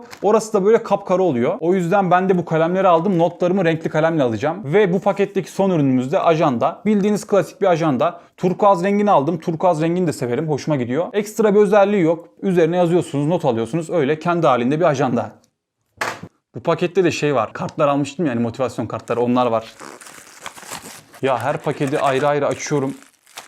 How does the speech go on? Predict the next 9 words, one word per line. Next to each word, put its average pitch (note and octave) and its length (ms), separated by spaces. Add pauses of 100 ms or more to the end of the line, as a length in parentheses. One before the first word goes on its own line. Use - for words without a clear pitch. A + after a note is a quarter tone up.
(220)
Cidden C3 380 (360)
bu C3 140
beni C#3+ 160
birazcık C#3+ 360
yordu. A#2+ 340 (760)
Videoyu D3 320
yarım D#3 180
saatte F#3 300
çekeceksem F#3+ 600